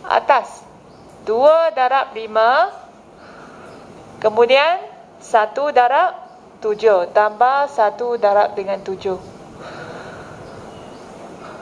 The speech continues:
Okey, ya. Empat darab dengan lima. Depan darab dengan atas. Empat darab dengan lima.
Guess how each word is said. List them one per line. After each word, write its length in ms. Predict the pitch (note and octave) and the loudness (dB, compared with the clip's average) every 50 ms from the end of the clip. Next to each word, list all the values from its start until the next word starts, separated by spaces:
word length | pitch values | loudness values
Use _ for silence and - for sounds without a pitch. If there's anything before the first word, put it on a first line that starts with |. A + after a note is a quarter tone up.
| - - - - - - - - - - - - - - - - | -20 -20 -20 -20 -20 -20 -20 -20 -20 -20 -20 -20 -20 -20 -14 -6
Okey, 160 | - A#3+ A3 A3 | 0 2 4 6
ya. 240 | A3+ C4+ F4 G4 - - - - - - - - - - | 6 6 4 0 -2 -8 -18 -20 -20 -20 -20 -20 -8 0
Empat 680 | - - C#4 D4 D4 - - - F4+ F#4 F4+ - - - | 2 2 2 2 -2 -4 0 0 2 2 2 -2 -2 0
darab 320 | D4 D4 D4 D#4 D#4+ - - | 2 2 4 4 2 2 2
dengan 320 | - C#4+ C#4+ D4 D#4+ F4 G4+ B4+ A#4+ - - - - - - - | 0 0 2 2 2 2 2 0 -6 -14 -20 -20 -20 -20 -16 -8
lima. 480 | B3 A#3 A#3+ B3 C4 C4+ B3+ G3+ - - - - - - - - - - - - G#3 | -6 -4 -4 0 2 2 2 2 0 -6 -12 -20 -20 -20 -20 -20 -20 -20 -8 0 2
Depan 480 | B3+ C#4+ C#4 - - F4 F4 F4 E4 D4 | 2 2 2 2 0 2 2 0 0 0
darab 240 | C#4+ C#4+ D4 A3+ - B3 | 2 2 2 0 0 -2
dengan 240 | B3 B3 A3+ A#3+ | 0 2 2 2
atas. 340 | - - - E4+ E4 G#3 - - - - - - - - - - - - - - - - | 0 0 0 0 0 0 -2 -8 -20 -20 -20 -20 -20 -20 -20 -20 -20 -20 -20 -20 -12 -2
Empat 560 | - - A#3 B3 - - D#4+ E4 D#4 - - - | 0 0 0 0 2 0 0 2 0 -2 -2 -2
darab 260 | B3 B3 C4 A#3+ - | 0 2 2 0 0
dengan 300 | - A#3+ A#3 B3 B3 A#3+ | -2 -2 0 0 0 -2
lima. 640 | A#3 B3 B3 B3 B3+ C4+ C#4+ D4+ D#4+ E4+ F4+ G4 G4+ | -2 -6 -4 0 0 2 2 4 2 2 2 0 -2